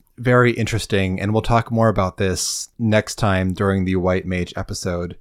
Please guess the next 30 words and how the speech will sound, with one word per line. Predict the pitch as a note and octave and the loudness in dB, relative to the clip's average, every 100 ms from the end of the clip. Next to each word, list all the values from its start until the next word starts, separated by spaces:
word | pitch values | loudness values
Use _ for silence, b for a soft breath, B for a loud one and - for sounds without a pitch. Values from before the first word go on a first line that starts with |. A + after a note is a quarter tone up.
| _ | _
because | - A#2 C3+ A#2 A2 - | -2 2 4 4 2 -4
it | A#2+ | -6
feels | - D#3+ F3+ E3 - | 0 2 2 0 -4
like | A#2+ A#2 A2+ - - | -2 0 0 -2 -18
the | B2+ C3+ B2+ | 0 2 4
elementals | C3 C#3+ C#3 - C3+ A#2 - | 4 4 4 2 2 2 0
are | A#2+ | 2
not | A2 A2+ A2+ - | 4 4 2 -2
telling | - - A#2+ G#2+ G2+ G2 G2 - | -6 0 2 2 2 0 -2 -6
the | G2 G2+ | -2 -2
Pajals | F#2+ F#2+ A2 F#2+ F#2+ F#2 - - _ | -2 -2 2 4 2 -2 -6 -14 _
what | - A#2 G2+ | -2 -2 0
happened | G#2 G2 G2 F#2 - | 0 0 -2 -4 -8
to | - G#2+ | -8 -6
Amdapor. | F#2+ E2 D#2 C2+ - - _ _ _ | -6 -8 -12 -14 -14 -20 _ _ _
The | - B2+ | -2 2
elementals | C3+ D3 D3+ D3 A#2+ | 4 4 4 2 2
were | C3+ B2 | 4 6
around | G#2+ G2+ G2+ G2 - | 6 4 4 0 -2
during | A#2 A2 | 0 2
the | G#2 | 2
fall | - A2 | 2 2
of | G2+ | 2
Amdapor. | G2+ G2 F#2 G#2 G2 F#2 F2+ - - _ _ | 0 -4 -2 -2 0 -2 -4 -10 -20 _ _
I | A#2 A2+ A2+ G2 | 2 4 4 2
don't | A#2+ A#2 | 2 2
think | - A2 | 0 0
they | A#2 | 2
are | G#2+ G2+ | 2 2
so | - A2+ G2+ F#2+ F#2+ | 2 2 4 2 0